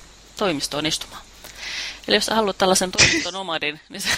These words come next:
voit käydä buukkaamassa tän Jannen, että no, sä voit tulla elokuuksi vaikka meidän byroolle, että tossa on sulle sähköpiuhake ja tossa on sulle verkkopiuhake. Ja sitten hän lupaa vielä, vielä tuoda oman espresso-, espressokoneen ja kahvit,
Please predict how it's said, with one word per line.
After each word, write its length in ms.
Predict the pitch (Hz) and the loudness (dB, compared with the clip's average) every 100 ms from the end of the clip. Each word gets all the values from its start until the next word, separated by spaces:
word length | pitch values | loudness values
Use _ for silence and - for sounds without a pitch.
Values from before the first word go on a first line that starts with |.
| - - - | -4 -10 0
voit 160 | 285 - | 0 2
käydä 220 | 254 226 | 0 0
buukkaamassa 720 | 220 220 - 185 160 160 165 | -8 -8 0 0 0 -6 -6
tän 200 | 180 180 | -4 -2
Jannen, 340 | 185 180 - | -2 -2 -6
että 240 | - - 170 - - - | -6 -8 -8 -8 -12 -10
no, 200 | 226 240 | -8 -6
sä 120 | 240 | -8
voit 120 | 196 - | -12 -10
tulla 180 | 175 | -6
elokuuksi 480 | 160 160 - 143 - | -4 -6 -8 -16 -16
vaikka 220 | 131 - | -16 -12
meidän 280 | 156 143 131 | -8 -6 -6
byroolle, 380 | 147 - 110 - | -8 -10 -10 -10
että 140 | - | -12
tossa 240 | - 165 - | -14 -16 -16
on 40 | |
sulle 180 | - 180 | -20 -16
sähköpiuhake 760 | - 294 - 208 170 180 - 139 | -12 -12 -12 -14 -14 -14 -10 -10
ja 80 | 135 | -10
tossa 200 | 165 156 | -14 -16
on 60 | |
sulle 160 | 156 - | -14 -10
verkkopiuhake. 720 | 156 - - - 156 - 78 | -10 -10 -16 -16 -16 -14 -14
Ja 100 | - - - - - | -14 -14 -14 -14 -12
sitten 220 | 196 208 | -8 -2
hän 140 | 202 | -2
lupaa 300 | 220 190 165 | -2 -4 -4
vielä, 220 | 165 165 - - - - _ | -2 -4 -6 -12 -20 -20 _
vielä 320 | 170 160 156 - - - _ | -10 -8 -8 -10 -14 -18 _
tuoda 280 | - 175 175 | -10 -6 -6
oman 320 | - 262 208 - | -4 -6 -6 -6
espresso-, 680 | 254 - - 214 - - _ _ _ - | -10 -10 -14 -12 -12 -14 _ _ _ -10
espressokoneen 840 | 247 - 208 202 190 180 175 156 | -10 -8 -10 -10 -12 -12 -10 -8
ja 120 | 156 160 | -8 -8
kahvit, 600 | 285 302 - 202 - | -8 -10 -10 -14 -16